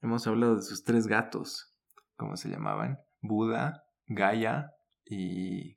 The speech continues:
Kali. Encontrar el Ikigai, por qué del nombre de Isu Sushi, el mural de su tienda y su conexión personal con la India, su impactante visita al Templo Dorado y Río Ganges, yoga como estilo de vida, de sus caseros, el karma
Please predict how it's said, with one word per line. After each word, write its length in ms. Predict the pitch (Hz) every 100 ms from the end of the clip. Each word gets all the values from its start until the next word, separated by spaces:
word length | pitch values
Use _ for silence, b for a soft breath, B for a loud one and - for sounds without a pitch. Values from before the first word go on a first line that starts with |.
| _
Kali. 420 | - 73 80 - -
Encontrar 560 | - 113 113 107 123 123
el 140 | 113
Ikigai, 760 | 107 117 107 113 131 156 160 147
por 200 | 147 113
qué 100 | 123
del 160 | 120 113
nombre 280 | 117 110
de 160 | 101 95
Isu 320 | - 117 117
Sushi, 500 | - 147 143 151 151
el 140 | 131 107
mural 280 | 110 117
de 80 | 113
su 200 | 95 -
tienda 400 | - 131 131 131
y 60 | 123
su 120 | -
conexión 480 | 101 95 98 107 110
personal 480 | 101 - 98 101 104
con 200 | 98 87
la 80 | 90
India, 500 | 123 120 120 131 B B B
su 140 | - 101
impactante 560 | 90 90 - 107 107
visita 320 | 95 92 -
al 100 | 92
Templo 280 | 87 98 95
Dorado 340 | 90 92 95 95
y 60 |
Río 240 | 92 101 87
Ganges, 640 | 104 117 - 123 - - _
yoga 400 | 117 135 127 120
como 180 | 110 104
estilo 300 | - 110 98
de 80 |
vida, 440 | 98 117 117 120 -
de 80 | -
sus 180 | - -
caseros, 600 | - - 127 131 131 131
el 160 | - -
karma 420 | 117 123 127